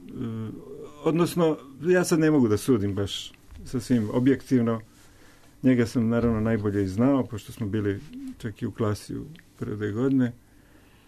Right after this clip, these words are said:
Tako da, e, međutim, postoji naravno uvek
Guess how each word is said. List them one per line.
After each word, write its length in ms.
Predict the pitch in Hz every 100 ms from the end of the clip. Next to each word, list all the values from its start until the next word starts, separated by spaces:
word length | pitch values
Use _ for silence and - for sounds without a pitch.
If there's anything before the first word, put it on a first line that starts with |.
| _ -
Tako 280 | 156 180 160
da, 100 | 165
e, 160 | 143 - - 135 139 139 135 123 - - -
međutim, 520 | 151 196 202 175 151 - 139 135 - - - - -
postoji 400 | 175 170 - 214
naravno 360 | 190 180 175 165
uvek 340 | 170 - -